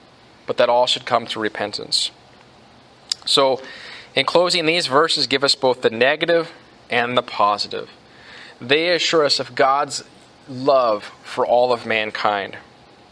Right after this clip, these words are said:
and that God takes no pleasure in the death of the wicked. It says that in Ezekiel chapter eighteen, verse twenty-three, verse thirty-two, chapter thirty-three, verse eleven, and really throughout the Scripture,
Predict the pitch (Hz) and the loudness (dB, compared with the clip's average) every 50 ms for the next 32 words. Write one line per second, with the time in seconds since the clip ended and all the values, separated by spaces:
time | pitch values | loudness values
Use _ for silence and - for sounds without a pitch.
0 | - - - - 135 127 127 123 117 123 131 139 135 - 143 123 - - 123 127 | -14 -12 -4 -2 2 2 2 4 4 4 2 2 2 0 0 0 0 -2 2 2
1 | 135 147 170 180 175 - - 160 160 165 156 160 156 156 - 123 123 117 113 107 | 4 4 4 2 0 2 2 2 4 4 2 2 2 0 0 0 0 0 2 2
2 | 120 123 131 139 - - - 117 120 123 127 120 113 113 107 - - 101 98 - | 2 2 2 0 -2 -2 -2 -2 0 2 0 2 2 0 0 0 -2 -2 -2 -4
3 | - - - - - - - - - - - - - - - - - 135 131 120 | -10 -18 -20 -20 -20 -20 -20 -20 -20 -20 -20 -20 -8 -6 -4 0 2 2 4 4
4 | 123 120 117 117 113 110 113 123 123 - 123 120 113 107 104 104 - - - - | 4 2 2 2 0 0 0 0 0 0 2 4 4 4 4 2 -2 -6 -2 2
5 | - 120 117 - - 117 117 117 113 - - 170 170 170 165 170 175 170 156 - | 2 2 2 2 2 0 0 0 0 -2 0 2 2 2 0 0 -2 -4 -8 -12
6 | - - - - - - 127 127 127 - - - 139 131 127 120 - - - 147 | -18 -20 -20 -12 -2 0 0 2 2 0 2 2 2 2 2 0 -2 -2 0 2
7 | 151 151 147 151 151 151 147 - - - - 120 117 - - 127 120 117 117 117 | 2 2 2 0 -2 -4 -6 -12 -18 -4 -2 0 0 2 2 2 2 2 2 0
8 | - - 156 151 147 147 147 143 - - - - - - - - 135 139 - - | 0 2 2 2 2 2 0 -2 -4 -10 -18 -20 -10 0 2 4 4 2 2 -2
9 | 139 131 - 135 135 135 131 - 135 131 131 123 117 110 - - 117 123 139 147 | -4 0 0 0 0 0 0 0 0 0 2 2 2 2 2 2 4 4 4 4
10 | 143 143 139 139 - - - - - - - - - - - - - - 120 131 | 2 0 -2 -4 -8 -14 -18 -18 -18 -18 -18 -20 -20 -20 -20 -12 -4 0 2 4
11 | 170 226 208 - - - 143 147 147 - - 135 - - - 180 175 - - 151 | 4 4 2 0 2 2 4 4 4 2 0 -2 -2 0 0 -2 -2 -4 -8 -12
12 | 135 | -14